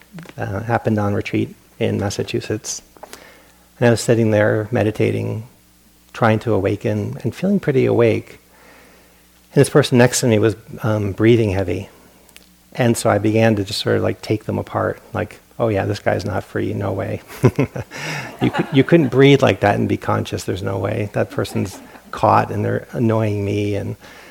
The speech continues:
I have to endure pe-, people like this in my life. And so I was in a hostile state, but I was so familiar with it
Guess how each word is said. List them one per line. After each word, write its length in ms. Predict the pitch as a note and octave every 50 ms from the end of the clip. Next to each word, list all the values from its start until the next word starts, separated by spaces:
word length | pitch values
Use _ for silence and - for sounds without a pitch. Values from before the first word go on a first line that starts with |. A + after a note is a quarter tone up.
| - - -
I 40 | G#2+
have 100 | G2+ -
to 80 | - B2+
endure 340 | A2 G#2+ G#2 G#2+ A2 A2
pe-, 160 | - - G#2+ -
people 320 | - - - G#2 - A#2
like 200 | G#2 G2+ G#2 -
this 200 | - G2+ - -
in 60 | A2
my 120 | G#2 G2+ G2+
life. 280 | G2+ G#2 G#2 G#2 - -
And 140 | A2+ A2+
so 140 | - - C#3
I 120 | C#3 D3 C#3
was 160 | C3+ A#2+ -
in 300 | - - C#3 D3+ D3+ C3+
a 80 | A2
hostile 480 | G#2+ - - A#2+ A#2+ A#2 - - A#2 G#2+
state, 560 | - - - - C3 C3 A#2+ A2 A2 - - - - - - - - - -
but 80 | B2
I 20 | A#2
was 80 | -
so 120 | - E3 D#3
familiar 600 | - - - C#3+ B2 B2 C3 C#3 C#3+ C#3 A#2 A2
with 240 | G#2 G#2+ G2 - -
it 260 | A2 G#2 G#2 - -